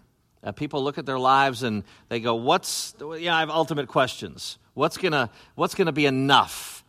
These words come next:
What's gonna finally satisfy me? Oh, I got this thing, now there's the next thing. And now I got this thing, what's the next thing? Oh, you mean I have one point five billion dollars? I feel like a real schlub next to the twenty billion dollar guy. What's finally enough? What's gonna satisfy? What's gonna fulfill?"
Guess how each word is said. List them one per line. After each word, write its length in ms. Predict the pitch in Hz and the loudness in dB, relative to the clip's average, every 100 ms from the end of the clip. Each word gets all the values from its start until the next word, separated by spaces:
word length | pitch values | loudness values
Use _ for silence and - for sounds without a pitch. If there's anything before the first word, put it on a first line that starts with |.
| _ _ - | _ _ -4
What's 180 | 170 - | -4 0
gonna 200 | 190 147 | 0 0
finally 580 | - 156 156 165 151 | 0 4 4 2 -2
satisfy 640 | 139 - 139 135 - 123 101 | -2 0 0 0 0 0 0
me? 140 | 101 | 2
Oh, 80 | 139 | 2
I 100 | 135 | 2
got 240 | 135 143 | 2 0
this 240 | - 160 - | 0 -6 -4
thing, 320 | 175 170 165 | -4 -4 -2
now 320 | 151 160 151 | 2 2 2
there's 240 | 127 131 151 | 0 -4 -4
the 100 | 139 | -4
next 320 | 143 - - | -4 -6 -10
thing. 220 | 104 95 | -10 -8
And 160 | 101 98 - - | -8 -10 -14 -2
now 140 | 143 | 4
I 80 | 151 | 4
got 180 | 151 151 | 4 -2
this 180 | 175 - | -4 -4
thing, 240 | 190 156 | -4 -2
what's 200 | 156 147 | -2 -2
the 60 | 160 | -4
next 340 | 151 151 - | -2 -2 -4
thing? 200 | - 95 | -10 -6
Oh, 220 | 104 185 131 | 2 2 2
you 140 | 151 | 0
mean 160 | 156 151 | -2 0
I 140 | 139 | 2
have 140 | 139 | 2
one 200 | 131 160 | 0 -2
point 240 | 156 156 147 | -2 -4 -2
five 260 | 165 160 | 0 0
billion 300 | 151 165 165 | 0 -2 0
dollars? 440 | 165 160 170 170 - - - | 2 2 2 0 -6 -18 -2
I 120 | 147 | 0
feel 200 | 139 156 | 2 0
like 160 | 131 131 | 0 0
a 40 | |
real 200 | 127 127 | -2 -2
schlub 380 | 117 151 139 113 | -2 2 2 2
next 220 | 117 113 | -2 -6
to 100 | 120 | -8
the 100 | 104 | -8
twenty 380 | 101 143 131 123 | -8 -2 0 0
billion 340 | 101 104 92 | -2 -4 -6
dollar 300 | 92 90 87 | -6 -6 -6
guy. 380 | 90 95 87 87 - - | -6 -6 -6 -8 -12 -18
What's 380 | - 127 190 - | -2 6 6 4
finally 480 | - 180 160 151 139 | 0 4 4 2 -4
enough? 320 | 127 123 110 | -2 -2 -2
What's 220 | 127 143 | -2 -6
gonna 220 | - 143 120 | -4 -6 -6
satisfy? 600 | - 123 117 107 104 92 | -4 -4 -4 -6 -6 -6
What's 220 | 98 - | -8 -10
gonna 160 | 110 | -10
fulfill?" 500 | 98 95 - 107 90 | -10 -14 -12 -12 -12